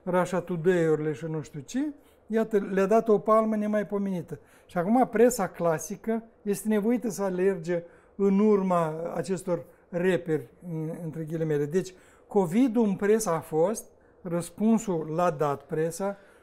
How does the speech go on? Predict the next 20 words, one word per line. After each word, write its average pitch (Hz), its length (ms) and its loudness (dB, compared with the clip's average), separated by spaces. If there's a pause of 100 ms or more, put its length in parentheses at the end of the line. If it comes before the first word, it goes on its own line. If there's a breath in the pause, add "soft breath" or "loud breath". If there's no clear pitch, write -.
bloggerii 180 920 4
și 160 100 -8
așa 185 220 -4
mai 175 180 -2
departe. 165 580 -4 (960 soft breath)
Acum, 190 340 0 (440)
eu, 269 380 6 (640)
mă 339 260 0
rog, 175 380 4
în 196 120 -4
măsura 208 380 0
în 220 60 0
care 220 240 0
pot, 202 260 0 (560 soft breath)
eu 180 280 -2
asta 214 360 0
aștept 175 640 0
de 175 120 2
la 156 300 2
oamenii 160 600 2